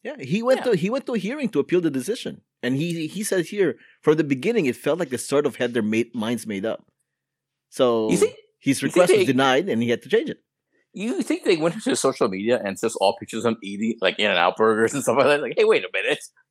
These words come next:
Speaker 2: you're not a vegan. What's going on
Speaker 1: Yeah.
Speaker 2: here?"
Speaker 1: But apparently, a
Speaker 2: <laughs>
Speaker 1: license plate is not a First Amendment right, so go
Speaker 2: No,
Speaker 1: ahead.
Speaker 2: it's not.
Speaker 1: They
Speaker 2: Yeah,
Speaker 1: did, they
Speaker 2: it's not
Speaker 1: did
Speaker 2: that big a deal.
Speaker 1: say, no, no, no, here's their, here's their alternative. They say, "Why don't you replace it to V three G A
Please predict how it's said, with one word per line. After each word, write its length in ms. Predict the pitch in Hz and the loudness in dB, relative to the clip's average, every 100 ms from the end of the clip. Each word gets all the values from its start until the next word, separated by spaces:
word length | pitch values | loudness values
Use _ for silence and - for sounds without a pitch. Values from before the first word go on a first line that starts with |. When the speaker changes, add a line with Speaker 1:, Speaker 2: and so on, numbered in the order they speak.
| _ | _
Speaker 2:
you're 260 | 453 403 | -2 0
not 220 | 135 113 95 | 0 0 -2
a 80 | 90 | -6
vegan. 400 | 87 104 135 160 _ _ | -12 -12 -10 -12 _ _
What's 200 | 440 415 | -6 -6
going 180 | 185 127 | -6 -4
on 180 | 110 95 | -4 -6
Speaker 1:
Yeah. 60 | |
Speaker 2:
here?" 140 | 76 - - _ _ _ - | -8 -12 -16 _ _ _ -10
Speaker 1:
But 120 | 113 | -4
apparently, 600 | 123 139 147 151 143 120 | 0 2 4 4 4 4
a 100 | 120 | 2
Speaker 2:
<laughs> 100 | 123 | 2
Speaker 1:
license 200 | 127 135 | 0 0
plate 300 | 220 135 120 | -2 2 2
is 100 | 113 120 | 0 -4
not 100 | 110 | -4
a 60 | |
First 240 | - 117 113 | -4 -6 -4
Amendment 280 | 110 117 117 | -6 -6 -2
right, 220 | 123 120 - | -2 -2 -8
so 340 | - 101 92 87 _ _ _ | -6 -6 -6 -10 _ _ _
go 120 | - 101 | -4 0
Speaker 2:
No, 60 | |
Speaker 1:
ahead. 120 | - | 2
Speaker 2:
it's 140 | 110 - | 2 0
not. 180 | - - _ - | -12 -14 _ 2
Speaker 1:
They 120 | 160 | 2
Speaker 2:
Yeah, 60 | 160 | 4
Speaker 1:
did, 160 | 214 | 4
they 60 | 143 | 4
Speaker 2:
it's 40 | |
not 80 | 160 | 6
Speaker 1:
did 80 | 196 | 6
Speaker 2:
that 80 | 175 | 4
big 80 | 170 | 4
a 40 | |
deal. 80 | 196 | 6
Speaker 1:
say, 300 | 190 120 110 - _ - | 6 4 0 -10 _ 2
no, 160 | 139 | 4
no, 80 | 147 | 4
no, 120 | 147 | 2
here's 280 | 135 - 262 | 0 0 2
their, 140 | 208 170 | 4 4
here's 260 | 139 233 | 2 -2
their 280 | 180 147 127 | 4 4 4
alternative. 480 | - 123 160 160 95 | 0 -2 0 0 -4
They 40 | 90 | -6
say, 160 | 113 | -4
"Why 200 | 107 113 | -2 0
don't 160 | 151 196 | 0 0
you 80 | 190 | -2
replace 300 | 180 120 113 | -2 -4 -4
it 120 | 131 | -8
to 240 | - 113 104 - _ - | -4 -2 -2 -6 _ -16
V 580 | 101 101 127 160 220 - _ | -8 2 2 2 -4 -10 _
three 600 | - 196 160 123 123 117 104 | -10 -2 0 0 -2 -10 -16
G 320 | - 123 117 | -2 -2 0
A 220 | 120 107 | -2 -4